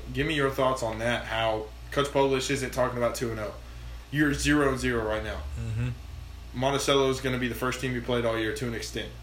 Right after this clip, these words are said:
Speaker 1: You know, trying to get y'all to not overthink it too much.
Speaker 2: Uh-huh.
Speaker 1: One and oh, one and oh, one and oh. What does that mean to you?
Speaker 2: I, I preach that a lot because you don't, you don't, you don't need to look forward to these other games. Like, those games aren't here yet. You're not promised those games. You gotta be, you gotta win this game. You gotta focus on this week. You gotta do what you gotta do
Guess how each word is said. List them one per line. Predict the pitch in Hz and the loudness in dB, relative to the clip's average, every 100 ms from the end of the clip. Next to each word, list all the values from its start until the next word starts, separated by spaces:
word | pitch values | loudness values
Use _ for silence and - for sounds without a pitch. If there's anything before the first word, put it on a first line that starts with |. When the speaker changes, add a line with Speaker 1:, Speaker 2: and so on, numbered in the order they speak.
| - - - | -16 -14 -8
Speaker 1:
You | 117 | -6
know, | 107 | -4
trying | 104 143 | 2 2
to | 135 | 4
get | 131 135 | 2 2
y'all | 123 120 | 4 2
to | - | 0
not | 127 123 117 - - | 0 0 0 -6 -4
overthink | 131 123 113 123 120 | 0 0 0 -2 -2
it | 110 | -6
too | 104 | -8
much. | 101 - - - 110 | -8 -10 -12 -10 -6
Speaker 2:
Uh-huh. | 104 107 107 - 113 | -4 -4 -6 -6 0
Speaker 1:
One | 139 139 | 2 4
and | 123 | 4
oh, | 117 | 4
one | 110 117 | 4 0
and | 117 113 | 0 0
oh, | 110 | -2
one | 110 | -2
and | 104 | -2
oh. | |
What | 104 | 2
does | 143 | 2
that | 143 120 | 4 0
mean | 110 | -2
to | 104 | -6
you? | 92 - - - - - - - - - - - - - | -8 -10 -12 -12 -14 -14 -14 -16 -16 -16 -14 -14 -12 2
Speaker 2:
I, | 117 143 143 135 | 6 8 8 4
I | |
preach | 147 151 151 | 4 4 6
that | 135 | 4
a | |
lot | 127 131 101 - 110 | 6 4 2 -4 -2
because | 117 131 123 117 101 - - - - - - - - - - - - - - - | 4 6 6 4 -2 -8 -10 -12 -12 -12 -14 -16 -14 -14 -14 -14 -14 -14 -12 0
you | 135 | 6
don't, | 156 143 | 6 8
you | 156 | 8
don't, | 170 139 | 6 4
you | 156 | 4
don't | 160 | 4
need | 147 | 4
to | |
look | 127 131 | 2 2
forward | - 131 131 123 113 104 | 2 4 6 6 2 -4
to | - 120 | -2 0
these | 120 117 113 | 2 2 4
other | 123 120 | 4 4
games. | 107 117 | 2 2
Like, | 117 113 | 2 4
those | 131 | 4
games | 123 131 123 | 4 4 4
aren't | 117 113 | 4 4
here | 123 | 6
yet. | 117 113 | 6 4
You're | 110 123 123 | 4 6 6
not | 120 - | 4 4
promised | 123 117 110 | 2 2 2
those | 117 | 0
games. | 107 117 120 107 | 2 2 2 2
You | 113 | 4
gotta | 123 | 6
be, | 113 | 6
you | 110 110 123 | 0 2 4
gotta | 127 | 6
win | 117 110 | 4 2
this | 123 117 | 2 2
game. | 113 110 | 0 0
You | 117 | 2
gotta | 120 | 2
focus | 113 120 110 110 | 2 0 0 -2
on | 107 | 0
this | 117 110 | 0 0
week. | 113 104 | -2 -2
You | 110 | 2
gotta | 117 110 | 2 2
do | 110 | 0
what | 110 | -2
you | 117 | 0
gotta | 113 | 0
do | 110 113 | 0 0